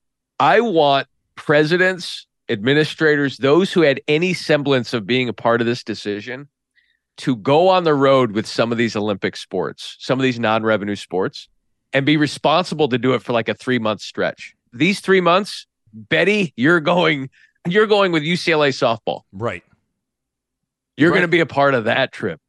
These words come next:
Speaker 1: And, uh, sorry, John in, in Oregon, you're taking part in their baseball trips this year. Like, if you're, if you're Stanford field hockey,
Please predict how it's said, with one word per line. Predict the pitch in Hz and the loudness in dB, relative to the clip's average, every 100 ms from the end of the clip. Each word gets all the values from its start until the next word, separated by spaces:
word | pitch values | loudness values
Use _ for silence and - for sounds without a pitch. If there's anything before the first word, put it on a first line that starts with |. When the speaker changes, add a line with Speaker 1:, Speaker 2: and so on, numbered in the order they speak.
| _ _ _ _ | _ _ _ _
Speaker 1:
And, | 117 117 117 | -4 -4 -2
uh, | 117 117 110 - _ _ | 0 0 0 -6 _ _
sorry, | - - 165 165 143 - _ _ _ _ 113 | -10 0 2 4 2 -2 _ _ _ _ -20
John | - 131 120 127 139 | -6 0 2 2 0
in, | 127 110 | -2 -4
in | 113 113 | -4 0
Oregon, | 117 135 139 143 135 _ _ _ _ _ _ _ _ _ - | 2 2 0 -2 -8 _ _ _ _ _ _ _ _ _ -2
you're | 139 160 | 0 2
taking | 185 156 143 131 | 0 0 -2 -2
part | 135 127 | 0 2
in | 120 | 2
their | 113 104 | 0 0
baseball | 113 117 - 107 95 | 0 0 -2 -2 -2
trips | - 87 - | -4 -6 -8
this | 78 76 | -14 -14
year. | - - _ _ _ _ _ | -14 -16 _ _ _ _ _
Like, | 170 | 0
if | 175 175 | 2 2
you're, | 392 - | 0 0
if | 190 180 | -2 0
you're | 311 | -2
Stanford | - - 175 175 185 175 | -2 -2 0 0 0 -4
field | - 135 151 | 0 0 2
hockey, | 170 185 240 240 | 0 0 -2 -6